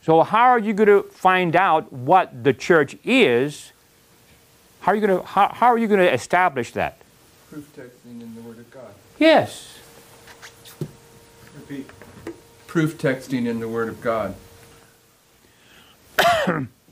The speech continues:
Speaker 1: So the issue is here, methodology, or method of Bible interpretation, like was mentioned last night.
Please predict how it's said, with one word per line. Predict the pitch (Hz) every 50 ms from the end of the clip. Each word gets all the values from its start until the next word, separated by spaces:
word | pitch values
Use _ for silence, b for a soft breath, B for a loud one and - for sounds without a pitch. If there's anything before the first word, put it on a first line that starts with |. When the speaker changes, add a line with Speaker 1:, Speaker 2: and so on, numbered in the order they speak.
| _ _ _ -
Speaker 1:
So | - 214 214
the | 202 208 180 175
issue | 196 214 - - 220
is | 214 220 202 185 190 202 208 208 196
here, | - - - 139 147 156 165 196 220 - - _ _ _ _ _ _ _ _ _ - 180 151 - - - _ _ _ _ _ _ _ _ _ _ _ _ _ _ _ _ _
methodology, | 95 90 92 90 - 101 90 85 101 113 120 110 - 135 139 - _ _ _ _ -
or | 104 107
method | 110 110 101 104 117 120 127 139 151 147 - 170 151 -
of | - - 131 120 101 90
Bible | 117 117 120 131 143 135 135 135 -
interpretation, | 135 123 120 - - 139 123 - 131 120 110 - 131 120 107 - - - 110 85 73 69 - _ _ b b b b b b b b b b b b b b b b b b b b b b _ _ _ _ _ _ - - - _ _ _ _ _ _ _ _ _ _ _ _ _ _ _ _ _ _ _ -
like | 127 120 117 -
was | 117 107 95
mentioned | 110 113 110 104 - 107 101
last | 98 98 98 - -
night. | 160 165 120